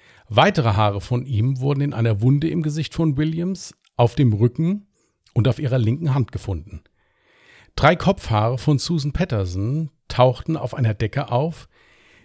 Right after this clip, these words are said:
die man aus Charles Albrights Pickup entnahm.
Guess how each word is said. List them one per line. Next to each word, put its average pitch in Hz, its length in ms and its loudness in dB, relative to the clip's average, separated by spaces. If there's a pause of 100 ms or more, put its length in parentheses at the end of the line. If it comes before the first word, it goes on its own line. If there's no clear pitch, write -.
(120)
die 143 80 4
man 151 140 4
aus 139 160 -2
Charles 123 400 2
Albrights 123 520 0
Pickup - 640 -2 (100)
entnahm. 92 520 -6